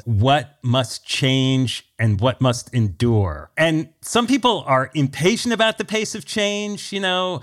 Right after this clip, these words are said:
in culture, inside organizations, that we move too slow.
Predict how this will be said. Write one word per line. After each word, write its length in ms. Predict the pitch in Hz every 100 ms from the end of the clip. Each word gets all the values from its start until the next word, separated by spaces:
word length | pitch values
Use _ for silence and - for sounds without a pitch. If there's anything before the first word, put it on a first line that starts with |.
| - -
in 160 | 139
culture, 580 | 139 - 190 - 180 170
inside 460 | 135 127 - 117 113
organizations, 560 | 113 110 107 160 151
that 100 | 143
we 80 | 123
move 220 | 127 123
too 140 | - 95
slow. 760 | - 139 170 170 170 165 160